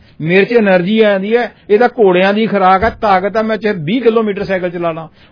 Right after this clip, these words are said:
ਉਹ ਫਿਰ ਰਸਗੁੱਲਿਆਂ ਦੇ, ਸ਼ੱਕਰਪਾਰਿਆਂ ਦੇ, ਨੁਗਦੀ ਦੇ ਨੇੜੇ ਨਹੀਂ ਜਾਂਦਾ, ਉਹ ਸਾਧੂ ਸੂਦ ਦੀਆਂ ਪੂਰੀਆਂ ਨਹੀਂ ਖਾਂਦਾ ਬਰਨਾਲੇ ਵਾਲੇ ਦੀਆਂ, ਉਹ ਫਿਰ ਆਪਣੇ ਅੰਦਰ ਉਹਨੂੰ ਪਤਾ ਲੱਗ ਜਾਂਦਾ ਵੀ ਕਿਹੜੇ ਵਿੱਚ ਕੋਈ ਕੁਆਲਿਟੀ ਹੈ।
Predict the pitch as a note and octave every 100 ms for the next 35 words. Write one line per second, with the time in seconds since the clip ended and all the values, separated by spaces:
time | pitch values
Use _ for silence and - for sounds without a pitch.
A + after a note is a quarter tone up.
0 | G#3 A3 G#3+ A#3 G#3+ F3+ F#3 F#3+ G3 A#3
1 | A3+ - E3+ G3 G3 F#3+ F#3+ G3+ G#3 A3+
2 | F3 F3 D#3+ F#3+ G#3 A#3+ F#3 F3 E3+ G#3
3 | B3 A#3 A3 - _ G#3 G3 F#3+ G#3+ B3
4 | A#3 G3+ A3+ A#3+ G#3 G3+ G3+ G3 C4 B3+
5 | B3 A3+ A#3 A3+ A3+ A3 A3 G#3+ G3+ -
6 | _ _ - A3 C4 G#3+ A3+ A#3 C#4+ C#4+
7 | _ _ _ - G3 A#3+ B3 A#3 A3 C4
8 | D4+ - A3 A3+ A3+ A#3 D4 A#3 C4 C#4
9 | B3 A3 A3 G3+ G3+ F3+ F#3 F3